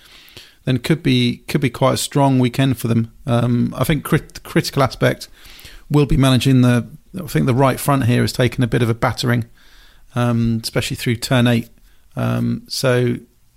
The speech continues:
I think critical to Ferrari's performance isn't necessarily how strong they'll be in qualifying tomorrow. It will be how they manage to look after that, those front tyres, 'cause that's been their weakness, um, at some venues so far this season.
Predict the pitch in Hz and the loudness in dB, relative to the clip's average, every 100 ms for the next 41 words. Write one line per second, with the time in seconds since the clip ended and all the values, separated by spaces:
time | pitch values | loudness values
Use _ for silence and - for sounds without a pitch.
0 | - - 139 - - 160 - 151 143 - | -8 -4 -4 -2 -2 0 -2 -2 -2 -4
1 | - 139 135 127 120 - - _ _ _ | -2 2 2 2 0 -4 -10 _ _ _
2 | _ _ _ _ _ - 156 131 120 151 | _ _ _ _ _ -6 0 2 2 0
3 | 151 143 127 - 135 127 127 120 - 127 | 0 0 0 0 0 2 0 0 -2 0
4 | 120 127 120 - 131 - 123 123 113 - | 0 0 0 0 0 0 0 0 -2 0
5 | 139 127 117 - - _ _ _ _ _ | 2 2 2 -4 -12 _ _ _ _ _
6 | 135 120 107 135 123 120 127 113 131 120 | -6 -4 0 2 2 2 0 0 -2 -2
7 | 135 117 131 123 - - - 127 117 - | -2 -2 -2 -2 -4 -14 -4 -2 -2 -2
8 | 131 127 139 127 120 139 - 147 135 127 | -2 0 0 2 0 -4 -2 0 2 2
9 | 117 131 131 113 - - - - - - | 0 -2 -2 -4 -6 -14 -20 -20 -20 -18
10 | - 120 123 120 123 - 160 - 127 120 | -8 -4 0 0 -2 -6 -8 -2 0 2
11 | 127 120 113 127 - 127 123 - 123 110 | 2 2 0 -2 -2 -2 -2 -4 -4 -6
12 | 98 | -8